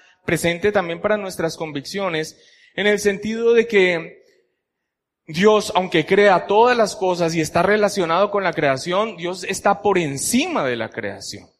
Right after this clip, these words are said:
Está por encima de la creación. Se involucra con la creación, pero no es parte de la creación.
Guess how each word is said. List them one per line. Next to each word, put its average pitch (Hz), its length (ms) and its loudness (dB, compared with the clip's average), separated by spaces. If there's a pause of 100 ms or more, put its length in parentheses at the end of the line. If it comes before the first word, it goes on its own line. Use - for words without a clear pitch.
Está 180 380 -2
por 220 160 6
encima 185 720 -4
de 123 100 -2
la 113 120 -4
creación. 151 380 -8
Se 220 120 -6
involucra 202 460 0
con 254 160 -2
la 202 120 -2
creación, 170 560 -2
pero 170 160 2
no 147 100 -6
es 151 140 -6
parte 220 520 2
de 135 120 0
la 101 180 -10
creación. 143 880 -8